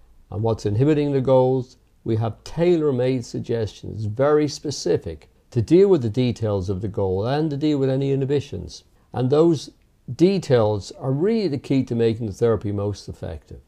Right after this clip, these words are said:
Programming is a science and an art. And as we look at the main ingredients in programming, we have language, of course, which is learning about the power of semantics, syntax, creating the very best language. And there are rules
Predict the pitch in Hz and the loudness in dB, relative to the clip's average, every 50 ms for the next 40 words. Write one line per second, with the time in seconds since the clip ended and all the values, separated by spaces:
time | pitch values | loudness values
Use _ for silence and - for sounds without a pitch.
0 | _ _ - 156 175 180 160 160 151 147 143 135 127 113 120 110 - - 131 120 | _ _ 2 4 4 6 6 4 2 2 0 0 -2 -2 -4 -6 -6 -6 -6 -4
1 | 120 120 117 110 - 110 107 107 104 101 98 90 82 82 80 - - _ _ _ | -4 -4 -4 -6 -6 -6 -4 -4 -4 -4 -4 -4 -6 -8 -10 -12 -14 _ _ _
2 | _ _ _ _ - 139 143 165 180 185 170 - - - _ _ _ _ _ _ | _ _ _ _ -6 -4 -2 0 0 0 0 -2 -6 -12 _ _ _ _ _ _
3 | _ _ - 110 - - 113 107 104 110 - - 85 80 101 101 101 107 120 135 | _ _ -8 -8 -6 -4 -4 -2 -2 -2 -2 -2 -4 -4 -4 -4 -4 -2 -2 -2
4 | 123 110 - - - - 175 190 156 120 110 101 113 151 214 240 202 175 120 104 | -2 -4 -4 -8 -12 -16 -16 -10 -6 -6 -4 0 2 2 2 2 2 2 0 0
5 | 101 95 - - 101 95 95 - - 110 107 101 92 95 90 92 98 127 160 175 | -2 -4 -6 -6 -6 -6 -6 -6 -4 -2 -2 -2 -2 -4 -4 -4 -4 -4 -2 -2
6 | 151 113 101 104 98 92 95 92 98 104 110 107 98 95 90 104 104 - - 170 | -2 -2 -2 -2 -4 -4 -2 -2 -2 -2 -2 -2 -4 -4 -4 -4 -6 -2 2 4
7 | 185 214 233 226 - - - _ _ _ _ - 110 107 - - 117 107 104 104 | 6 6 6 4 2 -4 -14 _ _ _ _ -6 -6 -6 -4 -6 -4 -4 -4 -4
8 | - - - _ _ _ _ _ _ _ 107 98 101 107 117 123 120 107 117 117 | -6 -8 -12 _ _ _ _ _ _ _ -6 -2 0 0 2 2 2 2 2 2
9 | 117 113 - 107 - - 110 113 113 117 110 107 - - 113 110 110 107 107 104 | 2 0 -2 -4 -2 -2 0 2 2 2 2 0 -2 -2 -2 -2 0 0 -2 -2
10 | - - 110 107 - - - - - 110 107 107 107 - - 110 104 107 107 - | -4 -4 -4 -6 -6 -8 -12 -8 -6 -4 -4 -4 -4 -4 -4 -2 -2 -2 -4 -6
11 | - - - 107 104 113 117 107 107 107 107 107 104 110 110 113 123 120 123 120 | -12 -12 -6 -4 -2 0 0 0 0 -2 -2 -2 -4 -6 -4 -2 0 0 2 2
12 | 120 120 117 113 - 110 107 110 - - - 98 104 110 113 107 95 85 82 82 | 2 0 0 0 -2 -2 -2 -2 -4 -6 -6 -4 -2 0 0 0 -2 -2 -4 -6
13 | - 95 101 104 101 101 104 104 113 127 147 156 160 160 156 151 156 147 - - | -6 -6 -6 -6 -4 -4 -2 0 2 4 6 6 8 8 6 4 2 0 -4 -12
14 | - | -18